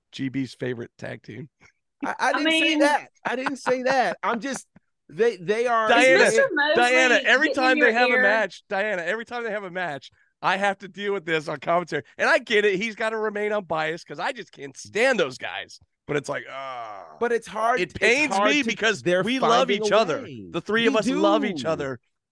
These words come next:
Speaker 1: And to hear him having to semi-defend them,
Speaker 3: It's,
Speaker 1: I'm
Speaker 3: it's
Speaker 1: like,
Speaker 3: the blatant
Speaker 1: "Ah."
Speaker 3: disrespect.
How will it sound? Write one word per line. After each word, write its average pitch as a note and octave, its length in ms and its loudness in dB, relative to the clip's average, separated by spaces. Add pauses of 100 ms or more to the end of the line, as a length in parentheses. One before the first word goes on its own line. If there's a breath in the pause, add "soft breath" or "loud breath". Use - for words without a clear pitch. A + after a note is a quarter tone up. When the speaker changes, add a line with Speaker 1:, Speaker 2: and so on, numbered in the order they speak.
(100)
Speaker 1:
And E3 140 -2
to D#3 100 0
hear G3 460 2
him F3+ 240 -2
having F#3+ 400 -4
to D#3+ 80 -10
semi-defend F#3 1040 -2
them, C3+ 180 0
Speaker 3:
It's, - 20 -8
Speaker 1:
I'm C3 120 -8
Speaker 3:
it's - 180 -6
Speaker 1:
like, E4 200 0
Speaker 3:
the - 40 -2
blatant D4 440 2
Speaker 1:
"Ah." C4+ 40 2
Speaker 3:
disrespect. A#3 1080 -2